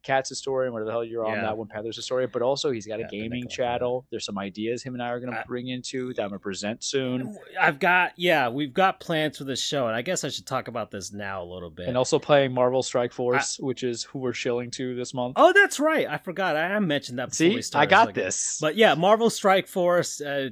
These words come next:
Speaker 2: you know, you can download it and do stuff. We, our, our code's in the description for the Twitch, uh, panel right there, so you can go on Twitch and do that. And, or you can scan the, the Q R code that's showing up on our screen there.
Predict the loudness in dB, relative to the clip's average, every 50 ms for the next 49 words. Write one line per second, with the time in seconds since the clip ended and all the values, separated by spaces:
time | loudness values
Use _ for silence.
0 | -8 -8 -6 -4 -2 -2 -2 -2 -4 -6 -6 -6 -6 -6 -8 -6 -4 -2 0 0
1 | 0 0 0 0 2 2 0 0 -2 -4 -4 -4 -4 -4 -6 -8 -8 -8 -8 -8
2 | -6 -6 -6 -6 -6 -10 -12 -8 -6 -6 -6 -4 -4 -4 -6 -6 -4 -4 -2 0
3 | 0 0 0 -2 -4 -6 -6 -6 -8 -8 -8 -6 -6 -6 -6 -8 -10 -12 -12 -12
4 | -12 -12 -10 -10 -12 -14 -14 -14 -16 -16 -12 -8 -6 -6 -4 -4 -4 -6 -6 -8
5 | _ _ _ _ _ _ _ _ -10 -8 -6 -4 -4 -4 -4 -6 -8 -8 -6 -4
6 | -2 -2 -2 -2 -2 -2 -2 -2 -4 -4 -4 -4 -4 -2 -4 -6 -6 -8 -8 -8
7 | -8 -8 -10 -10 -10 -12 -12 -12 -12 -14 -16 -14 -14 -14 -12 -10 -8 -6 -6 -6
8 | -6 -8 -8 -12 -18 _ _ _ _ _ _ _ -8 -6 -6 -6 -4 -4 -4 -4
9 | -4 -6 -6 -6 -4 -4 -4 -4 -4 -4 -4 -4 -4 -6 -6 -6 -8 -8 -8 -10
10 | -10 -12 -12 -14 -14 -10 -6 -4 -2 -2 -2 -4 -6 -8 -10 -10 -10 -10 -10 -10
11 | -10 -10 -8 -8 -8 -8 -8 -8 -10 -12 -10 -10 -10 -10 -10 -10 -10 -10 -10 -8
12 | -8 -8 -8 -8 -8 -8 -6 -6 -8 -8